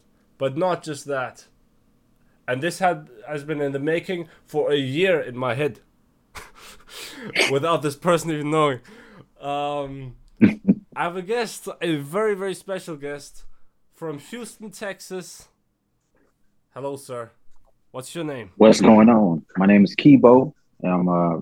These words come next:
Speaker 2: rapper, songwriter, producer. Speaking to my homie Eunice across the pond, and let's get into it on this anniversary two-year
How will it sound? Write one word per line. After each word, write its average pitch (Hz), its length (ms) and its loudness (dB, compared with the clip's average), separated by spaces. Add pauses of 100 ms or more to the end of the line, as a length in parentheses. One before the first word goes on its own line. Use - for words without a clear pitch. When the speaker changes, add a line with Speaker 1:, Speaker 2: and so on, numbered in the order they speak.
Speaker 2:
rapper, 101 320 6
songwriter, 98 720 4 (160)
producer. 110 600 2 (600)
Speaking 107 400 6
to 110 100 4
my 95 160 6
homie 98 460 6
Eunice 151 680 4
across - 420 2
the - 100 0
pond, 151 580 4 (560)
and 85 420 4
let's 127 240 8
get 127 160 8
into 120 320 6
it 113 80 8
on 110 140 8 (100)
this 95 220 -2 (200)
anniversary 110 1000 2
two-year 107 840 2